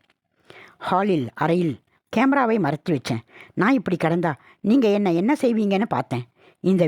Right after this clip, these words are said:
வீடியோவை நான் என் பக்கத்துல பதிவிட்டா கண்டிப்பா அது மிகப்பெரிய அளவில் பகிரப்படும். ஆனா அத்தோடு சேர்ந்து எனக்கு இவ்வளவு போலியான ஃப்ரெண்ட்ஸுங்களா இருக்கிறதும் தெரிய வரும்.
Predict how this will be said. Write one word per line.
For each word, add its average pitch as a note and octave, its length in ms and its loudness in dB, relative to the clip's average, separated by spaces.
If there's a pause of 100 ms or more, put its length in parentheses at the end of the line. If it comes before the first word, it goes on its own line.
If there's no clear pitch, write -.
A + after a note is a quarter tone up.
வீடியோவை F#3+ 440 2
நான் B2 140 -4 (360)
என் G3+ 160 -2
பக்கத்துல F#3+ 460 0
பதிவிட்டா D3+ 400 0 (480)
கண்டிப்பா C#4+ 400 2
அது E3+ 80 0
மிகப்பெரிய B3+ 560 0
அளவில் F3+ 340 0
பகிரப்படும். C3+ 520 -4 (640)
ஆனா C#3+ 160 -2 (500)
அத்தோடு A3 340 0
சேர்ந்து E3+ 320 0 (380)
எனக்கு G#3 220 -2
இவ்வளவு G3+ 380 2 (140)
போலியான A3 560 0
ஃப்ரெண்ட்ஸுங்களா E3 500 -2 (460)
இருக்கிறதும் A3+ 500 0
தெரிய E3 240 0
வரும். A#2 220 -6